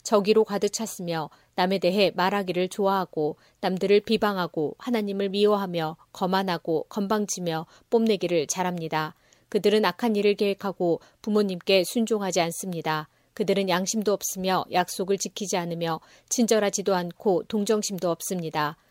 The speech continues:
사람들은 그런 일을 행하는 사람은 죽어 마땅하다는 하나님의 의로우신 법을 알면서도 자신들만 그런 악한 행동을 계속하는 것이 아니라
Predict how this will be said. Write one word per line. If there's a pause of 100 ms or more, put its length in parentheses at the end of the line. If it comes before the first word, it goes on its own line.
(180)
사람들은
그런
일을
행하는
사람은
죽어
마땅하다는
하나님의
의로우신
법을
알면서도 (320)
자신들만
그런
악한
행동을
계속하는
것이
아니라